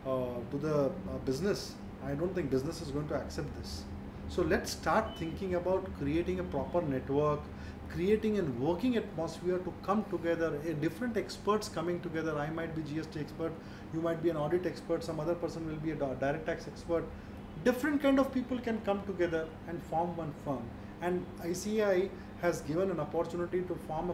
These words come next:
corporate form of practice. I C A I is given an opportunity to create networking of firms. I C A I is also talked about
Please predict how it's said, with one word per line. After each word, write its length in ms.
corporate 360
form 220
of 160
practice. 500
I 140
C 240
A 60
I 20
is 160
given 300
an 100
opportunity 480
to 120
create 400
networking 520
of 220
firms. 300
I 140
C 240
A 80
I 40
is 80
also 240
talked 340
about 380